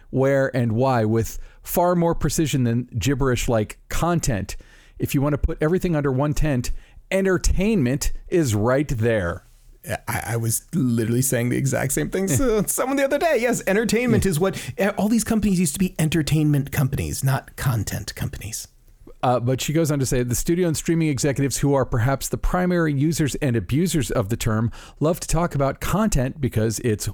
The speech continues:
Speaker 1: wildly diminutive. It's a quick and
Speaker 2: Mm.
Speaker 1: easy way to minimize what writers, directors, and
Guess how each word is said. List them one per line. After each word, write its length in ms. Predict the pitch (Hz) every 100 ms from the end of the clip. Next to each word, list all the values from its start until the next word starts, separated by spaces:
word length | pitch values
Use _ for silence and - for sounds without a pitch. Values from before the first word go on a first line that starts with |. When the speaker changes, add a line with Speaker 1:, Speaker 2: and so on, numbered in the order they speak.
| -
Speaker 1:
wildly 640 | 98 139 196 202 175 180
diminutive. 1080 | 131 147 139 139 165 151 120 110 87 - - _ _ - -
It's 200 | 135 113
a 80 | 113
quick 180 | 104
and 140 | 95 -
Speaker 2:
Mm. 20 |
Speaker 1:
easy 220 | 170 139
way 120 | 143
to 120 | 143 117
minimize 720 | 131 156 123 107 107 107 -
what 180 | 120 -
writers, 340 | 127 143 147
directors, 460 | - 123 120 127
and 80 | 120